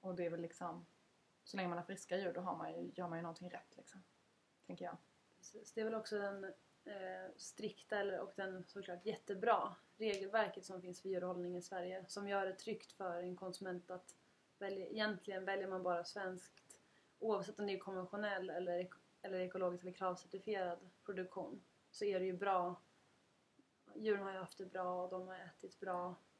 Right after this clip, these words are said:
Speaker 2: foder och ja, det, som du säger, alltså de, att det är en bra, man ser i stallen att det är bra,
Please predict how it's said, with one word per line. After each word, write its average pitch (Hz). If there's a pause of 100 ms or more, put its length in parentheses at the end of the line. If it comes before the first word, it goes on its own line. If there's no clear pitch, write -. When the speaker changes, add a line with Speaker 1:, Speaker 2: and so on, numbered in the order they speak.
(160)
Speaker 2:
foder 180
och 185 (1300)
ja, 208
det, 202
som 226
du 214
säger, 214
alltså 185
de, 196 (420)
att 202
det 214
är 202
en 202
bra, 185
man 196
ser 214
i 190
stallen 185
att 180
det 185
är 180
bra, 180